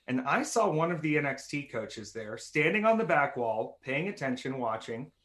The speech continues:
And I left and I went back outside to try to catch it again and they were already gone. And somebody was like, "Oh, do you think they're a fan of no-ring deathmatch wrestling?" I said, No, I think they are a fan of the amount of connection we have with our audience, the trust we have in our audience,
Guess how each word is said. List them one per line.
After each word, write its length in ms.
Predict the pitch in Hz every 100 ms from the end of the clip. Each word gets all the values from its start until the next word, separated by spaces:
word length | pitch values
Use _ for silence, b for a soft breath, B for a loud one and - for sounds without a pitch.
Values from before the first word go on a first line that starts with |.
| _ _ _ -
And 420 | 147 151 160 156 B B _ -
I 140 | 143
left 340 | 156 180 233 165
and 100 | 156
I 60 |
went 240 | 151 254 247
back 180 | 208
outside 440 | 202 185 185 180 165
to 60 |
try 220 | 151 180 160
to 80 |
catch 240 | 170 165 151
it 60 |
again 220 | 131 170 202
and 100 | 143
they 100 | 147
were 160 | 139
already 280 | 123 123 123
gone. 400 | 214 240 143 107 B B B
And 160 | 170 170
somebody 220 | 226 202
was 120 | 185
like, 160 | - -
"Oh, 160 | 170 208
do 100 | 139
you 80 | 135
think 240 | 180 175
they're 160 | 170 143
a 100 | -
fan 260 | 127 131
of 180 | 156 -
no-ring 380 | 139 123 135 151
deathmatch 400 | 226 247 139 -
wrestling?" 300 | 117 - 120
I 40 |
said, 200 | 120 135
No, 260 | 131 156 135 - _ b b _
I 220 | 147 208 247
think 280 | 233 214
they 180 | 151 170
are 180 | 175 160
a 40 |
fan 540 | 185 180 185 127 113 123 b b _ 139
of 320 | 143 135 - _ -
the 180 | 151 151
amount 380 | 131 131 185
of 80 | 214
connection 420 | 190 165 151 -
we 140 | 147 135
have 180 | 131 131
with 140 | 135
our 160 | 123 117
audience, 460 | 117 117 170 -
the 100 | 151
trust 360 | - 139 156 -
we 120 | 175
have 200 | 139 127
in 80 | 123
our 200 | 120 107
audience, 440 | 113 117 151 -